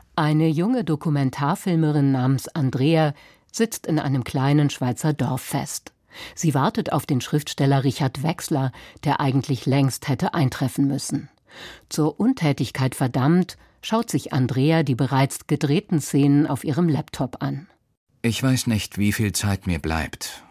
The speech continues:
Speaker 2: sagt Wechsler. „Aber wer weiß das schon?“ Es gab Momente, in denen mir das Ende näher schien als jetzt. Er steht am Ufer der Seine. Der Himmel ist bedeckt. Ein paar Tauben fliegen vorüber.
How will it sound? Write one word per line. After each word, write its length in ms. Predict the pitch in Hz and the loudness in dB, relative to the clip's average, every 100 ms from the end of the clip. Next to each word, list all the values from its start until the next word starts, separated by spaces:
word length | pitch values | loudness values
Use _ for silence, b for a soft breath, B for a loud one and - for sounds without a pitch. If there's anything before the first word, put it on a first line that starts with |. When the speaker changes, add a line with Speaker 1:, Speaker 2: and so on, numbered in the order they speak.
| B | B
Speaker 2:
sagt 360 | 78 80 76 - | -6 -4 -4 -2
Wechsler. 540 | 85 - - 78 71 - _ _ _ _ _ _ | -2 -2 -2 -2 -4 -8 _ _ _ _ _ _
„Aber 360 | - 82 82 82 | -4 -2 0 0
wer 120 | 90 | 0
weiß 280 | 98 104 - | 2 2 0
das 200 | 87 82 | -4 -4
schon?“ 380 | - 87 85 67 _ _ _ _ _ _ _ b b b b b - | -4 -2 -4 -8 _ _ _ _ _ _ _ b b b b b -4
Es 220 | 113 - | -2 0
gab 220 | 135 - | -2 0
Momente, 420 | 120 98 120 135 | 2 4 2 2
in 300 | 123 98 95 | 0 0 0
denen 240 | 98 95 98 | 2 2 2
mir 100 | 92 | 2
das 180 | 92 | 0
Ende 340 | - 117 107 95 | 0 0 2 2
näher 320 | 101 104 92 | 2 2 2
schien 300 | - 101 90 | 0 -2 -2
als 240 | 80 90 | -2 -2
jetzt. 380 | 98 78 - - _ _ _ _ b b b b b b _ - | -4 -4 -6 -10 _ _ _ _ b b b b b b _ -2
Er 120 | 113 | -2
steht 240 | - 147 | 0 -2
am 160 | - 113 | 0 -2
Ufer 320 | 117 117 120 | 0 -2 0
der 140 | 101 101 | 0 -2
Seine. 560 | - 80 76 65 - _ _ _ _ - | -2 -2 -4 -6 -12 _ _ _ _ -10
Der 100 | 71 | -8
Himmel 400 | 73 104 92 87 | -2 2 2 0
ist 200 | - - | -4 -6
bedeckt. 580 | 82 87 87 - - - _ _ _ | -4 -2 -4 -6 -16 -20 _ _ _
Ein 140 | 95 87 | -4 -2
paar 160 | 95 | -2
Tauben 360 | - 110 82 78 | 2 2 2 -2
fliegen 340 | - 78 82 | -4 -4 -2
vorüber. 540 | - 82 80 78 80 | -4 -4 -4 -6 -10